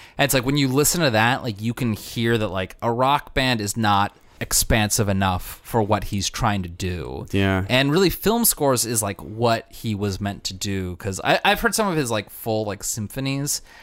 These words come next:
Speaker 1: and they kinda fall apart. Like, he doesn't quite have, like, the mind for, like, a big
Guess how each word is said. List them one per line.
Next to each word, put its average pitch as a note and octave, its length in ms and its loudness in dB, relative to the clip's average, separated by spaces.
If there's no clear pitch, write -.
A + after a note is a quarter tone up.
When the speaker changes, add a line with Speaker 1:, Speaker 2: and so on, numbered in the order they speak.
Speaker 1:
and C#3 120 0
they C#3+ 60 2
kinda D#3 260 2
fall B2 240 2
apart. G2+ 360 0
Like, F#2+ 140 -8
he B2 100 -6
doesn't A#2+ 320 -2
quite A#2 560 0
have, A2 680 2
like, G#2+ 220 -2
the A2 80 -2
mind G#2 340 0
for, - 120 -6
like, G2 180 -4
a G2+ 80 -6
big G2 600 -4